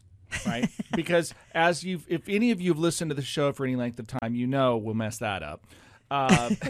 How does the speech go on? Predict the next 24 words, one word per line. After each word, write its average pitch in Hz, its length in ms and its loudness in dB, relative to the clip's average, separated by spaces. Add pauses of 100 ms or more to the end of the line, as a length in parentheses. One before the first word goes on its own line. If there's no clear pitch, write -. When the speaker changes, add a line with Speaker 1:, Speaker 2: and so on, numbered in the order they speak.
(140)
Speaker 1:
<laughs> - 320 -10
and 202 120 4
it 214 60 0
won't 247 200 0
even 247 180 0
be 208 140 2
on 180 160 2
purpose. - 580 -4
Speaker 2:
I 277 140 10
think 415 260 2
the 349 80 8
movie 196 260 6
they 175 140 6
made 170 120 2
Speaker 1:
Just 165 100 2
Speaker 2:
about 156 180 4
it 156 100 0
a 165 60 0
long 151 200 0
time 151 200 0
ago 170 220 2
was 180 140 2
pretty 143 220 -2
great. 113 320 -6